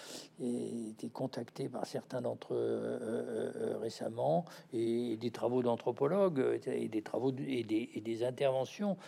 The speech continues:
euh, euh, militantes. Mais peut-être je vais un peu vite, mais je, je, je serais tenté de dire que maintenant, euh, la situation est inverse. C'est-à-dire, c'est pas, c'est pas une situation de, à l'é-, à l'é-, à l'époque, il y avait qu'une seule personne en France qui avait écrit un livre, euh, euh, original,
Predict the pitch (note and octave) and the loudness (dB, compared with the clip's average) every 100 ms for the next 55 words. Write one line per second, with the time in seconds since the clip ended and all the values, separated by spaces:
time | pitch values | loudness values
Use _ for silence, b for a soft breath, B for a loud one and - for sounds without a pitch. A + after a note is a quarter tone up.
0 | B B B2 C3 C3+ C3 D3 D#3 D3 D#3 | B B 0 2 4 4 4 0 2 4
1 | B2+ - B B - D#3+ G3 - - - | 4 2 B B 8 12 12 10 -6 -20
2 | - - - - - C3 D3+ B2+ D3 C#3 | -20 -20 -20 -12 -2 4 4 6 6 6
3 | E3 E3 A3 E3+ C#3 D3+ C#3 C#3+ D3+ B | 6 6 6 6 4 4 4 2 2 B
4 | B - C3 F3+ D#3 E3+ F3 E3+ D#3+ F3 | B -6 4 4 6 4 4 4 4 6
5 | A#3 - D3+ D3+ D#3 F#3+ G#3 A3+ B B | 4 4 4 6 4 6 8 8 B B
6 | B - C#3 C#3 C#3+ C#3+ C#3 E3 F3 D#3 | B 2 6 6 8 6 6 4 4 6
7 | F#3 E3 E3+ E3+ D#3+ D3 - C#3 B2 - | 4 4 6 8 8 8 6 0 0 0
8 | C3+ D#3 D3+ B B - D#3 F3+ F3 D3 | 4 6 6 B B -8 4 6 6 4
9 | E3 E3+ D#3 C3+ - D#3+ C#3+ B2 A#2+ A#2+ | 0 6 6 6 0 2 4 6 6 6
10 | A2+ - B B D3 F3 F#3+ F#3+ F#3+ B | 2 0 B B 8 10 10 8 6 B
11 | B - F#3 G3+ A#3 A#3 E3+ D3+ - B3+ | B 8 10 10 10 10 8 6 8 8
12 | - - G#3+ E3 E3 F3 - E3+ D3+ C3+ | 8 10 10 10 4 2 2 2 2 0
13 | - D#3 D3+ D3 C#3 C3+ - C#3+ C3+ C#3 | 0 0 2 2 4 2 0 2 4 4
14 | D#3+ B2+ A#2 A#2+ A#2 B2 C3 A#2+ C3+ D3 | 0 0 2 4 4 4 2 2 6 6
15 | D#3 C#3+ D#3 D3+ C#3+ B2+ | 6 2 0 4 6 6